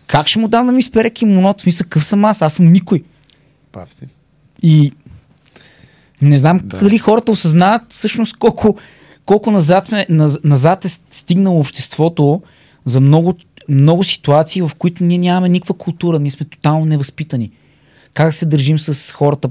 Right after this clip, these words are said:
Speaker 1: над нас, х-, как се държим с хората, които искаме нещо, как се
Speaker 2: Ма
Speaker 1: държим
Speaker 2: не,
Speaker 1: с хората,
Speaker 2: не, не може,
Speaker 1: които
Speaker 2: ти в училище не можеш така да правиш. Не, как можеш да кажеш на,
Speaker 1: Ми
Speaker 2: на учителя си, а, а,
Speaker 1: Я
Speaker 2: забравих
Speaker 1: изчисти
Speaker 2: си,
Speaker 1: дъската
Speaker 2: забравих
Speaker 1: вместо
Speaker 2: си това, а, ще ми даде якито, <clears throat> нали, тъпо е.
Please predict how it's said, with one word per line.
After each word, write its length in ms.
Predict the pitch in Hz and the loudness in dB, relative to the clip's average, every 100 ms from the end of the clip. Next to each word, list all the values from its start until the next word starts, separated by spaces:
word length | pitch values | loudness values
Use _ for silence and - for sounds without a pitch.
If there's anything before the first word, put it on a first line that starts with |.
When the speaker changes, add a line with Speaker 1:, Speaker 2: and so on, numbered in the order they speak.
| 139 | -2
Speaker 1:
над 280 | 139 135 135 | -2 -2 -2
нас, 260 | 123 117 | -2 -4
х-, 160 | - - | -10 -10
как 220 | - 147 | -8 -6
се 80 | 151 | -4
държим 220 | 143 151 | -4 -4
с 60 | - | -2
хората, 340 | 151 151 - | -4 -4 -6
които 240 | 170 - | -6 -2
искаме 340 | 170 - 165 143 | -4 -4 -6 -2
нещо, 420 | 139 131 - 117 - - - - - | -2 -4 -8 -10 -10 -20 -20 -12 -2
как 160 | 175 | -2
се 80 | 180 | -2
Speaker 2:
Ма 40 | |
Speaker 1:
държим 180 | 175 156 | -2 0
Speaker 2:
не, 40 | 180 | 0
Speaker 1:
с 100 | 180 | 0
хората, 180 | 190 | 0
Speaker 2:
не, 60 | 151 | -2
не 120 | 147 | -2
може, 140 | 170 185 | -2 -2
Speaker 1:
които 220 | 190 175 | -6 -8
Speaker 2:
ти 200 | 135 170 | -12 -10
в 240 | 170 165 143 | -10 -14 -14
училище 420 | - 185 202 220 | -10 -8 -8 -8
не 100 | 196 | -8
можеш 260 | 165 135 | -6 -8
така 180 | - - | -10 -12
да 120 | 123 | -10
правиш. 300 | 110 117 - - | -10 -14 -12 -10
Не, 180 | 151 151 | -10 -10
как 320 | 160 156 - | -12 -12 -10
можеш 220 | 196 190 | -12 -12
да 60 | 190 | -10
кажеш 240 | 185 185 | -10 -8
на, 100 | 190 | -4
Speaker 1:
Ми 240 | 226 277 294 | 0 0 0
Speaker 2:
на 160 | 160 | -4
учителя 440 | 156 - - 170 160 | -8 -10 -8 -6 -6
си, 260 | 156 190 190 - - - _ - | -8 -10 -10 -20 -20 -20 _ -10
а, 60 | 147 | -4
а, 400 | 143 143 139 135 _ - - _ 175 | -2 0 -2 -6 _ -20 -20 _ -4
Speaker 1:
Я 280 | 156 156 151 | -2 0 0
Speaker 2:
забравих 300 | 165 175 175 | 2 2 2
Speaker 1:
изчисти 260 | 180 - | 0 0
Speaker 2:
си, 60 | 185 | 0
Speaker 1:
дъската 220 | 170 147 | 0 0
Speaker 2:
забравих 280 | 175 156 165 | 0 2 2
Speaker 1:
вместо 160 | 175 160 | 0 -4
Speaker 2:
си 300 | 170 170 147 | -2 -4 -6
това, 440 | - 156 160 147 143 147 143 143 139 | -4 -4 -4 -6 -8 -8 -6 -6 -8
а, 120 | 135 | -10
ще 160 | 123 147 | -12 -8
ми 80 | 143 | -6
даде 440 | 139 135 294 202 | -4 0 2 2
якито, 360 | 139 139 185 - | 0 -2 -4 0
<clears throat> 60 | |
нали, 240 | 151 151 151 | -2 -2 -8
тъпо 340 | - 190 | -14 -12
е. 60 | 226 | -12